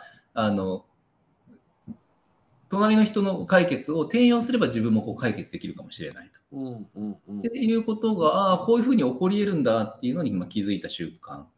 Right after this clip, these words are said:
Speaker 2: うん。
Speaker 1: 瞬間でしたと。
Speaker 2: うんうんうん。
Speaker 1: なので、あの、まあ、ちゃんとやっぱり、その、なんか、困ってる時には、その、自分の、お、経験とかを、まあ、第三者にちゃんと見てもらって、
Speaker 2: うん。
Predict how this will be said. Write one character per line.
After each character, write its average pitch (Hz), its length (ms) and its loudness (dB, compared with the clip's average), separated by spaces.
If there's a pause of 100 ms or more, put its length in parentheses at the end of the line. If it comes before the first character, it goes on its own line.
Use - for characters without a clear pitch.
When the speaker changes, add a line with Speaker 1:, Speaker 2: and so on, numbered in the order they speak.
(440)
Speaker 2:
う - 40 -8
ん。 - 20 -6
Speaker 1:
瞬 107 240 2
間 85 200 -4
で 80 100 -6
し - 100 -16
た - 80 -18
と。 - 100 -20 (300)
Speaker 2:
う 127 40 -18
ん - 20 -14
う 120 40 -14
ん - 40 -14
う - 20 -14
ん。 - 20 -14
Speaker 1:
な 104 100 -12
の 101 200 -12
で、 - 320 -6 (320)
あ 120 180 -4
の、 110 460 -2
ま 196 100 -2
あ、 196 40 -4
ち - 80 -4
ゃ 277 60 2
ん 285 120 -2
と 285 60 0
や 285 60 0
っ 294 40 -12
ぱ 320 80 -2
り、 190 200 -4
そ 160 120 -6
の、 165 60 -4
な 208 80 0
ん - 20 0
か、 247 80 0
困 202 200 0
っ 247 120 -2
て 226 60 0
る 160 60 0
時 120 220 -4
に 98 120 -4
は、 98 260 -2
そ 107 80 -6
の、 101 60 -2
自 127 160 -2
分 226 340 0
の、 226 280 -2 (420)
お、 185 260 2
経 185 200 2
験 190 240 -2
と 151 120 -4
か 117 140 0
を、 117 140 4
ま 113 100 0
あ、 113 40 -2
第 165 200 4
三 220 260 0
者 151 140 -2
に 107 100 0
ち - 80 -4
ゃ 127 40 0
ん 131 80 -2
と 127 60 -4
見 170 140 -2
て 175 100 2
も 92 160 2
ら 80 80 -4
っ - 160 -20
て、 - 380 -4 (160)
Speaker 2:
う 107 60 -12
ん。 107 200 -14